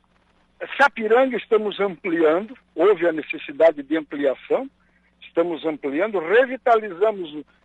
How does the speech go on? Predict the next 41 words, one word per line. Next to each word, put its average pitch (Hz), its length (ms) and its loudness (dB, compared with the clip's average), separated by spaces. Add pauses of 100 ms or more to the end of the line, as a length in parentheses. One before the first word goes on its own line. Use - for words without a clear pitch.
(160)
o 143 80 -10
ginásio 175 460 2
de 143 120 -16
esporte, - 540 2
que 165 100 -4
até 165 260 0
então, 165 300 -4
em 147 80 -6
quarenta 156 400 0
anos, 156 300 0
não 151 180 -4
tinha 170 340 -6 (100)
tido 180 320 -14 (560)
uma 143 180 0
atenção, 170 640 -4
né, 151 180 -2
especial. 143 840 0 (1400)
O 185 100 -2
nosso 226 380 2
colégio 220 800 4
aqui, 190 580 -4
a, 143 340 2
o 143 80 -6
Escadinha 190 540 0
do 175 140 -6
Tempo, 208 400 -2
que - 120 0
é 180 60 8
uma 165 200 0
creche, 196 480 2
estamos 185 440 -4
ampliando 180 580 -2
em 180 180 -6
um 190 220 -10 (100)
terço, 196 460 0
que - 80 -2
é 156 40 4
um 156 120 -6
colégio 156 480 2
grande, 143 600 -6
né, - 140 -14